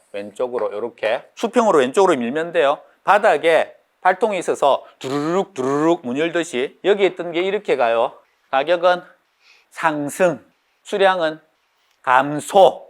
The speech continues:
어머, 이렇게 가는데 가격은 왜 상승이고 수량은 왜 감소해요? 이렇게 물으신다면, 그렇다면 조금 더 친절하게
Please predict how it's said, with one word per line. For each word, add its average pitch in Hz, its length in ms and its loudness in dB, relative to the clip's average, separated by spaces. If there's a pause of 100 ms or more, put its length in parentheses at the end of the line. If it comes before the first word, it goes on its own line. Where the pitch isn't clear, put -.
(100)
어머, 277 420 4 (100)
이렇게 262 300 -2
가는데 185 420 2
가격은 208 480 2
왜 202 160 -2
상승이고 180 560 -4
수량은 220 440 -4
왜 180 120 2
감소해요? 151 760 0 (300)
이렇게 226 380 -2
물으신다면, 135 1300 -6
그렇다면 139 1000 -6 (140)
조금 175 340 -8
더 143 200 -2
친절하게 139 1080 -4